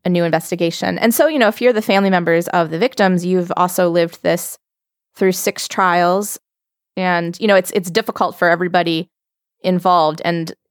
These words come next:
it might end up being the case that no one else is charged. I don't know. Certainly that's something that we would be really interested in if there was a, a reopened investigation. On the other hand, you know, our, our focus was always really on the actions of the prosecutor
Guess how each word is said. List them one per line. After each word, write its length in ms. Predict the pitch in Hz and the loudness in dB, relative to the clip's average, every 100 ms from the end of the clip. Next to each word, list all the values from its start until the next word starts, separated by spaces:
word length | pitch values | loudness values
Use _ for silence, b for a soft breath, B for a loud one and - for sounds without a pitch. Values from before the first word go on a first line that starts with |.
| _ | _
it 160 | 175 180 | -2 0
might 280 | 180 175 | 0 0
end 140 | 180 175 | 2 0
up 100 | 170 | 0
being 200 | 175 165 | -2 -2
the 60 | |
case 400 | 165 - 160 - | -4 -4 -4 -4
that 380 | - 156 151 - _ _ _ - | -4 -2 0 -4 _ _ _ -2
no 180 | 175 | 0
one 140 | 170 170 | 2 0
else 220 | 165 - | -2 -2
is 220 | 185 185 | -4 -4
charged. 380 | - 160 143 - | -2 -2 -2 -2
I 100 | 175 | 0
don't 160 | 180 175 | 0 2
know. 260 | 165 123 - _ _ _ _ _ _ | 0 0 -6 _ _ _ _ _ _
Certainly 380 | - 185 160 170 | -2 -2 0 0
that's 200 | 160 - | 0 -2
something 220 | 175 165 | -4 -4
that 100 | 151 | -4
we 100 | 160 | -2
would 120 | 156 | -4
be 120 | 156 | -6
really 240 | 160 170 160 | -2 -2 0
interested 360 | 180 175 165 | -2 -4 -4
in 120 | 156 156 | -2 -4
if 160 | 160 | -4
there 160 | 170 170 | -2 0
was 240 | 160 160 | 0 0
a, 220 | - - - _ _ _ _ _ _ - | 0 -2 -6 _ _ _ _ _ _ -2
a 60 | |
reopened 300 | 190 180 185 | 2 2 2
investigation. 760 | 185 - 185 190 185 170 160 165 | 0 0 0 -2 0 -2 -2 -2
On 80 | 233 | -2
the 100 | 320 | 2
other 160 | 370 330 | 2 2
hand, 220 | 226 208 | 2 4
you 60 | |
know, 80 | 190 | 4
our, 140 | 185 180 | 2 2
our 120 | 190 | 0
focus 360 | 240 226 190 | -2 -2 -2
was 100 | 190 | 0
always 300 | 185 185 175 | 2 2 2
really 240 | 175 190 180 | 2 2 2
on 100 | 170 | 2
the 60 | |
actions 340 | - 180 - 180 | -2 -4 -4 -4
of 80 | 160 | -4
the 80 | |
prosecutor 720 | - 170 170 - - 160 156 | -4 -4 -4 -6 -4 0 0